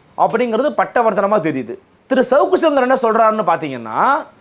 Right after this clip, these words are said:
"இந்த விவகாரத்துல எனக்கு சென்னை கமிஷனர் மேல சந்தேகம் இருக்குது, செல்வ பெருந்தகை மேல சந்தேகம் இருக்குது" அப்படின்னு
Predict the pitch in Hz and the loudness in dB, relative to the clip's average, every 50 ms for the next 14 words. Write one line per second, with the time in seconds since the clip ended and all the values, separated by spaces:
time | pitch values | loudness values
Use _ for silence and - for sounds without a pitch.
0 | _ _ _ _ _ - 139 180 247 269 277 277 285 247 220 214 240 226 240 254 | _ _ _ _ _ -10 -6 -6 -4 -4 0 2 2 2 4 2 2 2 2 2
1 | 233 220 196 - 170 156 165 190 202 180 175 170 175 165 - 254 285 220 - - | 4 2 2 0 0 0 2 2 2 2 0 -2 -2 -6 -6 -6 -6 -4 -4 -4
2 | 233 240 262 277 269 190 - 196 190 226 - - - 175 202 196 202 190 180 165 | -4 -2 0 -2 -2 0 0 -2 -2 -2 -4 -2 -2 -2 0 -2 -2 -2 -2 -2
3 | 175 190 175 175 160 151 143 120 131 139 151 165 156 135 120 107 - _ _ _ | 0 0 0 0 -2 -4 -4 -4 -4 -2 0 0 0 0 0 -4 -8 _ _ _
4 | _ _ _ _ _ _ - - - 269 311 330 302 - 254 240 233 233 214 214 | _ _ _ _ _ _ -4 -2 0 2 4 4 4 4 2 2 2 2 0 0
5 | 202 185 175 185 196 185 180 165 156 147 123 127 120 139 156 156 139 123 127 147 | 0 0 0 0 0 0 0 -2 -4 -6 -6 -6 -2 0 0 2 0 0 -2 -6
6 | 160 233 | -6 -6